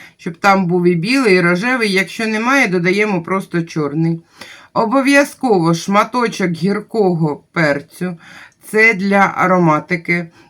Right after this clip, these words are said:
Якщо ви любите гостре, то тоді просто кладете більше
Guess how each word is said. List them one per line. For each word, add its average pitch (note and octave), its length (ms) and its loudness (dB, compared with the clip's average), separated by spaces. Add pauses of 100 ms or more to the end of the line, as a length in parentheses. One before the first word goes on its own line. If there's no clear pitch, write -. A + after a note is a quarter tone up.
Якщо A3 480 -2
ви G3+ 180 0
любите F#3+ 460 -2
гостре, F#3+ 580 0
то F3 120 -2
тоді F3 280 -2
просто F#3+ 460 -4
кладете E3 540 0
більше D#3+ 720 -2